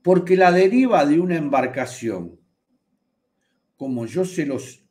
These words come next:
acabo de explicar, ahora se los voy a mostrar escrito para que vean que, que todas estas cosas se preparan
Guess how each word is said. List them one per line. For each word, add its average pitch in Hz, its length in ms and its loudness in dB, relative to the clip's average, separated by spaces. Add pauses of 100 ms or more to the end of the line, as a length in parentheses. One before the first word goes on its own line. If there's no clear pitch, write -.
(100)
acabo 117 560 -4
de 107 160 -10
explicar, 107 880 -8 (2500)
ahora 131 180 -4
se 123 160 -12
los 113 100 -8
voy 123 160 -2
a 120 60 -2
mostrar 117 480 -6
escrito 107 800 -10 (460)
para 101 260 -10
que 101 140 -14
vean 117 360 -6
que, 90 440 -10 (840)
que 110 120 -16
todas 139 380 -4
estas 120 260 -16
cosas - 420 -14
se 95 140 -14
preparan 95 760 -10